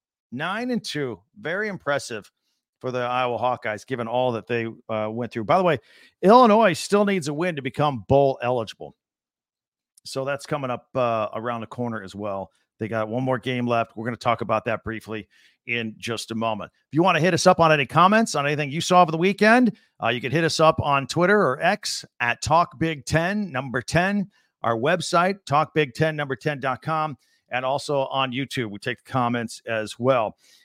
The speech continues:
So I wanna tell you about some observations I had from the weekend still. Uh, some congratulations to a couple other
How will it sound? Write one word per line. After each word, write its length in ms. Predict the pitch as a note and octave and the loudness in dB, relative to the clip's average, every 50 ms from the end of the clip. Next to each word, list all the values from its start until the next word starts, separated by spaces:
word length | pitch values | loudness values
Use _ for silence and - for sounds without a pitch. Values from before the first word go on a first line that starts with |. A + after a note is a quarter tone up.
| _ | _
So 480 | - - - - D#3+ D#3 D3+ D3 C#3+ C#3 - C#3 | -14 -6 0 4 6 6 6 6 2 0 -2 -2
I 100 | C#3 C#3+ | -2 0
wanna 200 | D#3 D#3+ E3 - | 0 0 0 -2
tell 280 | - - F#3+ G3+ G3+ | -2 0 2 2 2
you 100 | G3 F3+ D#3+ D3+ C#3 C3 E3 _ _ _ | 2 0 -2 -4 -6 -6 -12 _ _ _
about 220 | C#3+ D#3 E3 D#3+ - | 0 0 0 0 0
some 100 | E3 D3 | -2 0
observations 720 | D3 E3 D#3+ - G#3+ F3 D#3 F#3 F#3 E3+ - F3+ E3 C#3 | 2 2 2 0 -2 0 2 0 0 0 0 -2 -2 0
I 140 | D#3+ D3 C#3+ | 0 0 0
had 420 | C#3 D3+ D3 D3 C#3+ C#3+ C#3 C3 - _ _ _ _ _ _ _ | 0 0 2 4 4 2 2 -2 -8 _ _ _ _ _ _ _
from 560 | _ - - - D#3 D#3 D#3 D#3 D3+ D#3 D#3+ - | _ -12 -4 -2 0 0 0 -2 -4 -8 -10 -10
the 100 | D3 D3 | -8 -8
weekend 560 | D3 C#3 D#3+ F#3 F3+ - - E3+ D#3+ D#3+ D#3 | -6 -6 -6 -6 -6 -4 -4 -4 -4 -4 -6
still. 640 | - - - - E3+ F3 F3 F3+ F#3 G3 G3+ G3+ - - | -8 -8 -6 -2 2 4 4 6 6 4 2 0 -2 -4
Uh, 140 | B2 A#2 | -4 -4
some 160 | A2 - A2+ G#2 | -4 -6 -12 -18
congratulations 880 | _ A2+ A2 C#3 D3+ D3+ D3 - C#3 C#3 D3+ D#3 D3 - D#3 C#3+ - - | _ -8 -4 -2 0 0 -2 -4 -6 -6 -6 -6 -6 -8 -8 -8 -8 -8
to 100 | - C#3 | -8 -8
a 40 | A#2+ | -10
couple 240 | - D#3 C#3+ D3+ D3 | -10 -8 -6 -4 -2
other 300 | D3+ E3+ E3+ D#3+ D#3 | -2 -2 -2 -4 -4